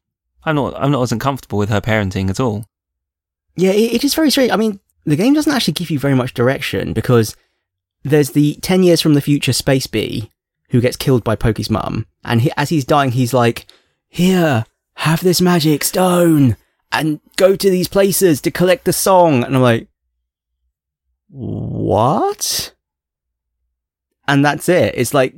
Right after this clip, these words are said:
Speaker 2: "Gygas is coming. He's gonna conquer the world. You need to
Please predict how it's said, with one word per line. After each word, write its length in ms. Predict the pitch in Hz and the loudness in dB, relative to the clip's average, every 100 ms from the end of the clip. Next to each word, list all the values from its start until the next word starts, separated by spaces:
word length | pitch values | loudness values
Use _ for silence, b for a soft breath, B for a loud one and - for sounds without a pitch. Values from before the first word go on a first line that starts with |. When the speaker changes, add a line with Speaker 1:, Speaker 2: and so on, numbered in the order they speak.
| - _ | -14 _
Speaker 2:
"Gygas 480 | - 143 147 143 131 | -2 0 2 0 0
is 100 | 143 | -4
coming. 580 | - 135 127 117 104 101 _ _ _ _ _ | 0 2 4 4 2 -2 _ _ _ _ _
He's 180 | 135 135 | -4 -2
gonna 240 | 175 160 | 0 0
conquer 360 | - 180 175 175 | 0 0 0 2
the 100 | 165 | 2
world. 640 | 170 175 165 147 131 127 - _ _ _ _ | 2 4 4 4 2 -2 -8 _ _ _ _
You 160 | - 147 | -6 0
need 240 | 175 185 - | 2 0 2
to 420 | 185 160 156 | 4 4 2